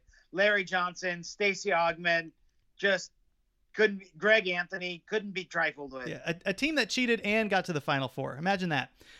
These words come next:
Speaker 2: Um,
Speaker 1: That's right.
Speaker 2: ball over to
Speaker 1: Cheaters do
Speaker 2: Arthur.
Speaker 1: prosper.
Speaker 2: <laughs>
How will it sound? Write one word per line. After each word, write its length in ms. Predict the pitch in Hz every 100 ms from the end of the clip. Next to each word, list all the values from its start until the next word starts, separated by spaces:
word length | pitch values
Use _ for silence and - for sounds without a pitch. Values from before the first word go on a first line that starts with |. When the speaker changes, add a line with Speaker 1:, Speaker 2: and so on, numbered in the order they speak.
| -
Speaker 2:
Um, 340 | 202 180 165 147
Speaker 1:
That's 200 | 170 202
right. 300 | 233 226 151
Speaker 2:
ball 260 | 190 226
over 160 | 220 214
to 80 | 208
Speaker 1:
Cheaters 240 | 185 185
do 80 | 233
Speaker 2:
Arthur. 100 | 220
Speaker 1:
prosper. 520 | 214 202 - 202 175 _ _ _ -
Speaker 2:
<laughs> 480 | 170 - - -